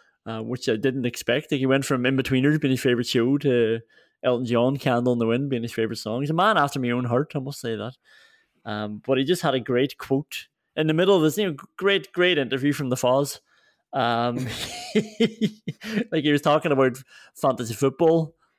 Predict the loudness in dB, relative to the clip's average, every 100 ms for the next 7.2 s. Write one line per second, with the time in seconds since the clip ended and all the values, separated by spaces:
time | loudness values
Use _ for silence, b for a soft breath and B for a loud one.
0 | -6 0 0 2 0 0 -2 -2 -2 0
1 | 2 0 -4 -6 -8 -4 -4 -4 -6 -8
2 | -4 -4 -4 -6 -4 -8 -6 -4 -2 -2
3 | -2 -2 -2 2 0 0 -6 -6 -4 -2
4 | -2 -4 -2 0 0 0 -4 -6 -4 -4
5 | -2 -2 -2 0 0 0 2 2 2 -2
6 | -2 -4 B B B B B B -2 -2
7 | -4 -4